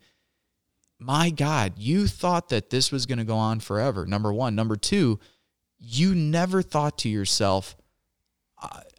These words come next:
I might have to live with friends, or I might not have that house, or I might have to live in an apartment, or I might have to move in with my parents." Like,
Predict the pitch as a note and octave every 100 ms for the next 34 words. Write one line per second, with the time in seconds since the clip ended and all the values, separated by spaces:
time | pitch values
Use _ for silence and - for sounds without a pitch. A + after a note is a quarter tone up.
0 | - C#3+ F3+ C#3 A2+ - F#2+ A2 A2 A2+
1 | G2+ - A2+ A#2 A2 G2 F#2+ A2 A#2 G#2+
2 | F#2+ A2+ A2+ G2 F#2+ F#2+ E2+ F#2+ G2+ G#2+
3 | A2 - G2+ A2 G#2 F#2+ E2+ A#2+ B2 E2+
4 | F#2 F#2 G#2 A#2 A2+ G#2 - G#2 G#2+ G#2+
5 | G#2 F#2+ G2 F2 - C3+ C3+ G#2 F#2+ F#2+